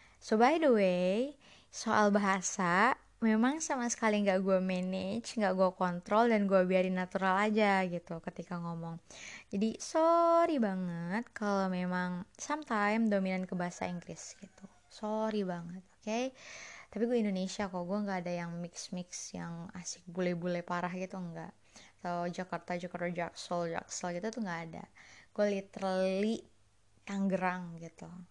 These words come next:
Orang tua gue, ntar gue ceritain di lain cerita, oke? <laughs> So, I think that's all for my opening podcast. Ya, cukup tahu gue Nai. Ya, kalian kenal gue sebagai Nine O C.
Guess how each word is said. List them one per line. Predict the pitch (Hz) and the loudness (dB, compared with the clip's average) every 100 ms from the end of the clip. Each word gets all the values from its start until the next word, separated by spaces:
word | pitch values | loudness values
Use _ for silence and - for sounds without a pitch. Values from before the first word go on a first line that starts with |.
| _ - | _ -8
Orang | 185 185 180 | -6 -6 -4
tua | 185 | -4
gue, | 180 190 214 214 - - - - - - _ | -4 -2 0 -2 -6 -18 -20 -20 -20 -20 _
ntar | 220 202 | -4 -2
gue | 185 175 | -2 -4
ceritain | 185 180 190 185 190 | -6 -8 -6 -2 -2
di | 190 | -2
lain | 180 180 175 | -2 -4 -6
cerita, | - 180 175 - 170 | -8 -10 -10 -12 -14
oke? | - 214 226 - | -6 -2 -2 -4
<laughs> | 302 - 233 262 269 _ _ _ _ _ - - - - - - | -6 -6 -6 -8 -12 _ _ _ _ _ -16 -10 -8 -8 -10 -14
So, | - - 240 233 233 - | -6 6 8 8 8 6
I | 277 302 | 2 2
think | 415 392 | 0 2
that's | 254 - | 0 2
all | - 196 202 262 277 | 2 6 6 6 4
for | 233 214 | 4 4
my | 208 202 - | 4 2 4
opening | 233 - 339 330 | 2 0 -8 -2
podcast. | 220 190 - 190 185 190 220 269 - - | -2 -2 -4 0 2 2 2 0 -4 -6
Ya, | 208 185 185 180 185 | -8 -6 -4 -4 -4
cukup | - 214 220 - | -6 -6 -8 -6
tahu | 208 190 185 202 196 | -4 -2 0 -2 -2
gue | 196 185 | -2 -2
Nai. | 180 180 180 202 240 294 - - - - - - | -2 -2 0 0 -2 -6 -12 -20 -20 -20 -20 -8
Ya, | 196 185 180 - | -6 -4 -6 -6
kalian | 196 196 196 196 | -6 -4 -2 -4
kenal | 196 190 185 | -4 -4 -2
gue | 185 190 | -4 -6
sebagai | - 185 180 185 | -6 -6 -4 -4
Nine | 180 185 | -4 -4
O | 185 180 | -6 -8
C. | - | -6